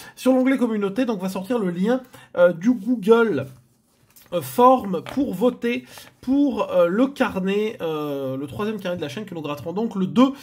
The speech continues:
juin, je, je vous avais prévenu dans la vidéo, euh, d'hier. Alors, avant de bien sûr commencer la vidéo, vous pouvez laisser le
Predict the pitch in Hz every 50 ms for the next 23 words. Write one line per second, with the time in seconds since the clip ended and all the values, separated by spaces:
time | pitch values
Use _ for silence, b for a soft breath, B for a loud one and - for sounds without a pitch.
0 | B B B B - - 139 131 170 202 233 254 240 208 202 - - 143 165 170
1 | 170 175 185 196 196 190 - 160 170 226 226 202 165 151 151 156 170 214 262 285
2 | 277 B B B B B B _ - 185 190 185 180 175 175 170 170 180 233 359
3 | 370 339 294 233 202 175 160 151 143 131 131 156 - - 294 285 247 214 208 226
4 | 247 262 254 247 240 240 262 254 247 233 233 226 226 226 214 220 214 220 202 190
5 | 196 185 185 - - 175 170 202 277 403